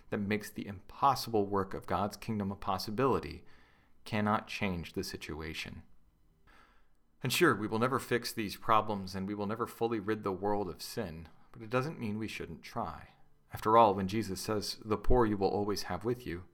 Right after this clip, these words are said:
it isn't him calling us to apathy. It's not a call to say that nothing can be done to allow us to wallow in our cynicism.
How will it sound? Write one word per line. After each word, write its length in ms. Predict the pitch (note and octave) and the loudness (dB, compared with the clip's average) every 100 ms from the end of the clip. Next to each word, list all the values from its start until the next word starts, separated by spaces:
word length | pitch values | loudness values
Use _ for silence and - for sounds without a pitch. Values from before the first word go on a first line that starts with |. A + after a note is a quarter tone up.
| - | -6
it 120 | A#2+ | -2
isn't 200 | A#2+ A#2+ | -2 -2
him 200 | G2+ A2 | -6 -6
calling 400 | - - A2+ G#2+ | -4 -2 0 0
us 140 | F#2+ - | -2 -8
to 200 | - G2+ | -8 -8
apathy. 500 | A2+ - - G2 - - - | -6 -10 -12 -14 -16 -20 -20
It's 160 | - - | -10 0
not 140 | B2 | 2
a 40 | G#2+ | 2
call 400 | - - G2 G2 | 2 4 4 4
to 140 | - | 0
say 300 | - - G2+ | -4 0 2
that 160 | F#2+ - | 0 -2
nothing 400 | G#2+ G2 A2 F#2+ | -4 -4 -4 -4
can 180 | - F#2+ | -2 -2
be 80 | F#2 | 0
done 400 | G2 G#2 G#2 F#2+ | 0 2 0 -2
to 180 | - G#2 | 4 6
allow 320 | G2 G2 A2+ | 8 4 4
us 140 | G2+ - | 0 -2
to 100 | G2 | -4
wallow 540 | D#2 F2+ G2+ G#2 G2+ | 0 2 4 4 2
in 140 | F#2 | 0
our 140 | F2 E2+ | -4 -4
cynicism. 760 | - - C3+ - G#2+ - A2 | -4 -2 -2 -4 -8 -10 -10